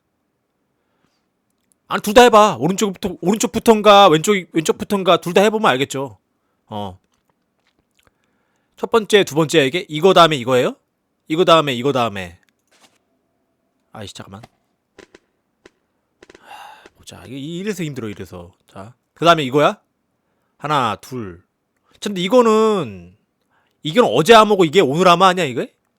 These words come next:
이게 오늘의 암호잖아, 이게. 근데 이걸 봐야 되는 거 아니야, 근데?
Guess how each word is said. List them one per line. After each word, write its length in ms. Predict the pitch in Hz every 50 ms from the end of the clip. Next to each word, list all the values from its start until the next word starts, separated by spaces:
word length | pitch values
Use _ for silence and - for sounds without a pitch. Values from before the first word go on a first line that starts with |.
| _ _ _ _ _
이게 180 | - 156 180 180
오늘의 320 | 139 180 226 240 220 214
암호잖아, 400 | 165 147 147 147 135 143 127 120 110
이게. 280 | 104 92 107 98 98
근데 520 | 98 98 92 98 98 104 104 90 87 _ _ _ _ _ _ _ _ _ _
이걸 160 | - 147 190 175
봐야 120 | 180 170
되는 200 | 147 147 139 139
거 80 | 165 165
아니야, 160 | 139 151 151 127
근데? 280 | 113 110 160 214 -